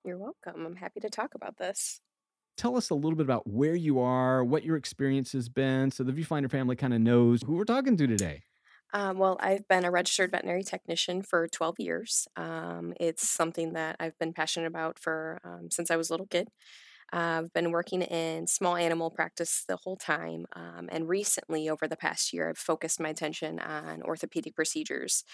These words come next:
Speaker 1: Uh, so this is kinda where this more insurance questions have kinda come about.
Speaker 2: So maybe let's just describe for the viewfinders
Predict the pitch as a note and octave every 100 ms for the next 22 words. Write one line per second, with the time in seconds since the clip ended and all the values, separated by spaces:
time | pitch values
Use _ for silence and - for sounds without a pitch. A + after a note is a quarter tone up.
0 | - - - - - F3+ - E3 E3 D#3+
1 | - E3+ D#3 D#3 D3+ D#3 - - - E3+
2 | E3 D#3 D#3+ - D#3+ D#3 - E3 - E3+
3 | E3+ D#3+ - D#3+ D#3+ E3 D#3+ - - -
4 | - - _ _ _ _ _ _ _ _
5 | _ - - - F#3 F#3+ C#4 C#4+ G#3 -
6 | F#3+ F#3 - G3 - D3+ - D#3+ D#3 D#3
7 | D3+ C3+ C#3 C3 C3 C3+ B2+ B2+ -